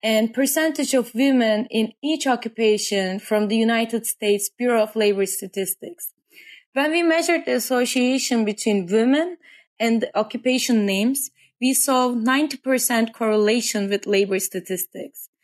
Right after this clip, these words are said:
We also applied this to androgynous names from nineteen ninety United States Census data. And then we measured the association of names with genders, and we had eighty-four percent correlation with the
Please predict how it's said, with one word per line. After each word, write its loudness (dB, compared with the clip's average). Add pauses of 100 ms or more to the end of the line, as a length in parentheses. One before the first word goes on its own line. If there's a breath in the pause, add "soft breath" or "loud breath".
(380 soft breath)
We 2
also 2
applied -2
this 0
to 0
androgynous 2
names -6
from -2
nineteen 2
ninety 0
United -2
States -4
Census -2
data. -4 (720 loud breath)
And 2
then 2
we 4
measured 2
the 0
association 0
of -4
names 2
with -4
genders, 0
and 2
we 0
had 0
eighty-four 0
percent -2
correlation 0
with -4
the -6